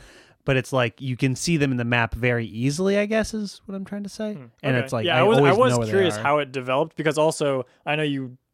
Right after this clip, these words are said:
Speaker 2: dislike Pikmin two.
Speaker 1: Yeah, yeah. That's, I
Speaker 2: So it's
Speaker 1: wanted
Speaker 2: like,
Speaker 1: to get that
Speaker 2: I wonder
Speaker 1: take
Speaker 2: what
Speaker 1: out.
Speaker 2: they could, what,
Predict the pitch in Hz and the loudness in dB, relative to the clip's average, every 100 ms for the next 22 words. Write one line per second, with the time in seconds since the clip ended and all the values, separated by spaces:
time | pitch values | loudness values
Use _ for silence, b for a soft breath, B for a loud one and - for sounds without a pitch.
0 | _ 147 - 131 131 123 131 - 117 - | _ -2 -2 -2 -2 -2 -6 -8 -14 -8
1 | 143 127 110 113 104 - 127 117 139 151 | -8 -8 -6 -6 -6 -10 -8 -2 0 2
2 | 151 147 151 135 123 156 170 165 151 101 | 2 4 2 2 0 0 2 2 2 2
3 | 147 139 131 120 123 _ - 143 | -2 0 -6 -8 -18 _ -6 -6